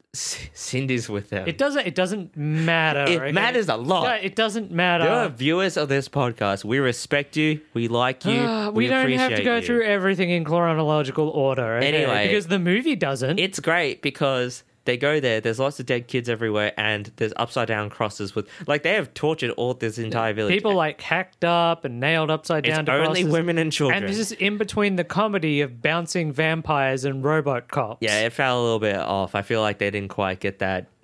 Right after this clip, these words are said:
Speaker 1: tone right.
Speaker 2: Yeah,
Speaker 1: And,
Speaker 2: which
Speaker 1: and
Speaker 2: is
Speaker 1: then
Speaker 2: why I was like, "This isn't a comedy. It's a comedy and a serious drug film smashed together."
Speaker 1: Well, it's great because then a kid comes out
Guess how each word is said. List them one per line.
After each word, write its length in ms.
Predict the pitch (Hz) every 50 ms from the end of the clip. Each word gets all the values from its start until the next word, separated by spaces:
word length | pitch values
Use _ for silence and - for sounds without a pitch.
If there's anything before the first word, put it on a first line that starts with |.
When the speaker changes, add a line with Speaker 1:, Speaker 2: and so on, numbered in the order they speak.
| - _
Speaker 1:
tone 320 | - - 113 104 98 98 98
right. 340 | 95 95 95 92 90 - - -
Speaker 2:
Yeah, 300 | 160 170 180 175 156 143
Speaker 1:
And, 80 | 127
Speaker 2:
which 100 | - -
Speaker 1:
and 100 | 262 269 262
Speaker 2:
is 40 | -
Speaker 1:
then 80 | - 254
Speaker 2:
why 200 | 262 269 285 285
I 20 | 277
was 100 | 262 247
like, 260 | 254 240 220 202 175
"This 180 | 226 254 254
isn't 220 | 311 277 269 269 214
a 120 | 175 151
comedy. 1080 | - - - - - 185 214 254 269 262 202 165 143 135 131 131 127 131 143 151 151 160
It's 360 | 156 156 - - - - - - _ _ _ _ _ _ _ _ -
a 80 | 147 160
comedy 500 | - - - 202 220 240 240 233 202 185
and 80 | 175 165
a 80 | 147
serious 640 | 143 - - - 185 190 202 202 196 190 185 180 156
drug 320 | 151 - 175 190 202 190
film 380 | - - 185 175 165 156 147 143
smashed 720 | 135 - - - - - 165 170 180 185 185 - - -
together." 560 | - 165 139 151 160 170 175 165 156 143 123 113
Speaker 1:
Well, 100 | 143 151
it's 120 | 127 120 -
great 280 | - 156 165 180 170
because 220 | - - - 123 113
then 120 | 143 143
a 80 | 139 120
kid 240 | - - - - -
comes 320 | - 131 113 107 101 104
out 320 | 101 95 92 92 95 -